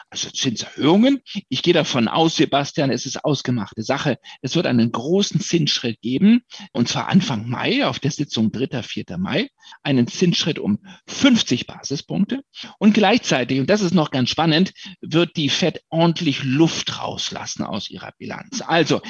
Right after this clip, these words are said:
das ist das Neue aus dem Protokoll. Die U-S-Notenbank will ihre Bilanzsumme um immerhin fünfundneunzig Milliarden Dollar im Monat, ich finde, da hätte sie auch gleich hundert sagen können, um fünfundneunzig Milliarden Dollar im Monat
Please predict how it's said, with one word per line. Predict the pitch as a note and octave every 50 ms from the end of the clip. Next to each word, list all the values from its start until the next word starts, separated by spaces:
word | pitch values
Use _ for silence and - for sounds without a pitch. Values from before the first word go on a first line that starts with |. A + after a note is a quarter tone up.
| - - -
das | - E3+ G3 - - E3+ - -
ist | F3 E3+ - -
das | D3+ C#3+ -
Neue | C#3+ C#3+ D3+ E3+ D#3 A2
aus | E2+ B2 -
dem | - B2+ A#2
Protokoll. | - - A2 - - B2 - D3 C3+ C#3 F#3 A#3 C4+ C4 _ - - G#3+ - _ -
Die | B2+ G2 - _ -
U-S-Notenbank | G3 A3+ G#3+ F3 - - D3+ C#3+ B2 B2+ B2+ - G2+ F#2+ G#2 G#2+ G#2 -
will | C#3+ D3+
ihre | C#3+ C3 A2+ A#2+ F#2+
Bilanzsumme | - G#2 B2 B2 D3+ G3 G3 - - F3+ F#3 F3+ D3+ - _ - - - - -
um | - F3 E3+ D3 - -
immerhin | - G#3 F#3+ D#3+ D3+ C#3 B2+ G#2
fünfundneunzig | - - - - D#4 D#4 C#4 A#3+ G3 D#3 D3 A#2+ A#2 A#2 G#2 - - A2+ - -
Milliarden | G#2 F2+ F#2+ F#2+ E2 - - - - F#2+
Dollar | G2+ B2+ F3+ G3 G3 F#3
im | E3+ E3
Monat, | E3+ E3+ F3 F3+ E3+ E3+ - - - - - - -
ich | -
finde, | D#3+ D3 C#3+ B2
da | - -
hätte | - B2+ C#3+ D#3+
sie | C#3 C#3
auch | G#2 - -
gleich | - A2 G#2+ - -
hundert | E3+ G3 E3+ B2 G#2+ -
sagen | A2+ G#2+ G#2+ G#2+ -
können, | - D#3 E3 F#3 - - - - - - _
um | - D3+ D#3 D3
fünfundneunzig | - - C#4 C#4+ C#4 B3+ G#3+ F3+ D#3+ D#3 E3+ E3 D#3+ - C#3+ - -
Milliarden | A2+ A2+ C3 B2+ A2+ A#2+ C#3 C#3+ - A#2+ G2
Dollar | A2+ A#2 C3+ C3 - -
im | - G#2 A2
Monat | G#2 A2+ B2 G#2+ D#2+ -